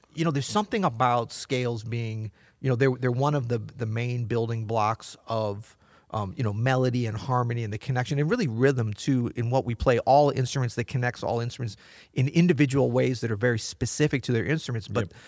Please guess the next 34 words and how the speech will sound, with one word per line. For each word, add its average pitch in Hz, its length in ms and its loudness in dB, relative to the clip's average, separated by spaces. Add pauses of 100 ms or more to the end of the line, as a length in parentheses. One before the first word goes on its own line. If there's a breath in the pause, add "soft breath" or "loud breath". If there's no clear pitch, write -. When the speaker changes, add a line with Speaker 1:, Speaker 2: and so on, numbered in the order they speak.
(220 loud breath)
Speaker 1:
but 139 160 6
they're, 135 180 6
the 131 140 2
scale 208 320 4
notes 139 240 2
are 139 60 2
the 123 80 2
same 185 260 0
for 113 140 0
everybody. 87 360 -4
Speaker 2:
That's 107 160 -8
right. 107 120 2
Speaker 1:
But 113 100 6
how, 165 160 6
but 135 300 0
what 151 180 2
we 147 140 0
wrestle 143 340 4
with 123 140 0
as 110 120 0
pianists 202 400 -2
is 107 120 -4
different 127 320 -2
than 123 100 0
what 120 140 0
a - 20 -2
bass 170 260 2
player 117 240 2
wrestles 104 460 -2
with. 98 200 -6
The 120 100 -4
ranges, 117 580 0
the 117 100 -8
fingerings, 123 720 -6